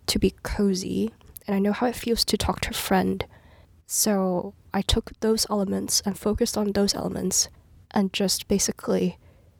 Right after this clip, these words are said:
decided, "Okay, I'm just gonna pick up the microphone, I'm gonna ramble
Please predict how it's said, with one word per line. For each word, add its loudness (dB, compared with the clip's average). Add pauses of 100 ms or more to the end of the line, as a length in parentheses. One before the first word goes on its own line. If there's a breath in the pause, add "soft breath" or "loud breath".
(140 soft breath)
decided, -2
"Okay, -2 (680)
I'm 0
just 0
gonna -2
pick 0
up -2
the -2
microphone, 0
I'm -4
gonna 2
ramble 0